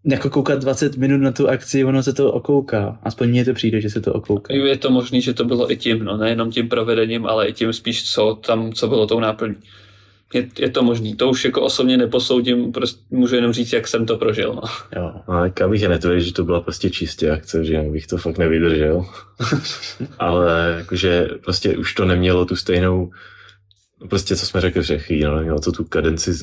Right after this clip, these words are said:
Speaker 3: kterou bys očekával s tím, že tam byly nějaký odpočinkový části, kde se ale něco řeší víc zase.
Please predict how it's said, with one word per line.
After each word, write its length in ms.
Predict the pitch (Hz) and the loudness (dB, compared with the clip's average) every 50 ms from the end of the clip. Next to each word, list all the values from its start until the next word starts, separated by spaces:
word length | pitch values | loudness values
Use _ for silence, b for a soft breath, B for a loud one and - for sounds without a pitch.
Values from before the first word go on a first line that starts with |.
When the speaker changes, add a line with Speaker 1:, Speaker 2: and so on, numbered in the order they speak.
| 78 - | -6 -6
Speaker 3:
kterou 240 | - 87 82 80 80 | -2 0 0 2 2
bys 260 | 78 82 80 - - - | 0 -2 -4 -6 -8 -8
očekával 640 | - 85 - 90 82 - 90 80 80 80 80 80 80 | -4 -4 -2 -2 0 0 0 2 2 2 2 2 0
s 100 | - - | -2 -4
tím, 160 | - 90 82 | -4 -4 -4
že 80 | 78 82 | -2 -2
tam 140 | 82 80 80 | -2 0 2
byly 180 | 82 82 82 | 2 2 2
nějaký 300 | 82 78 80 - - 95 | 2 0 -2 -2 0 0
odpočinkový 680 | 87 85 - - 90 - - 90 87 - 90 87 85 87 | 0 0 0 -2 -2 0 0 0 0 0 0 0 0 0
části, 400 | - 90 82 85 - - - 90 | 0 0 0 0 -2 -6 -6 -4
kde 120 | 87 85 82 | -4 -4 -2
se 140 | - - | -2 -2
ale 220 | - - 80 85 85 | 0 0 0 0 -2
něco 260 | 85 82 - 87 85 | -2 -4 -4 -4 -4
řeší 360 | 82 87 80 - - 90 85 | -2 -4 -6 -6 -4 -4 -4
víc 240 | 80 85 80 78 - | -4 -4 -6 -8 -8
zase. 460 | - - 85 - - - 82 82 87 | -10 -12 -10 -10 -8 -6 -6 -6 -8